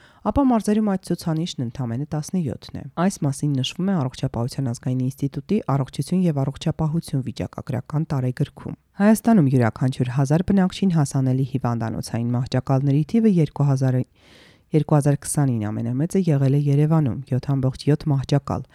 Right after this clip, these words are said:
Մարզերում այս թիվը պակաս է եղել գրեթե հինգ անգամ՝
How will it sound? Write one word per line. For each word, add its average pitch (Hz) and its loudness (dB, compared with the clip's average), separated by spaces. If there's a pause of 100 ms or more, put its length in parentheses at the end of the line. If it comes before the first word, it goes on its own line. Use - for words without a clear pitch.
(400)
Մարզերում 202 6
այս 208 0
թիվը 180 0
պակաս 135 0
է 160 4
եղել 139 2
գրեթե 131 0
հինգ 143 2
անգամ՝ 127 -2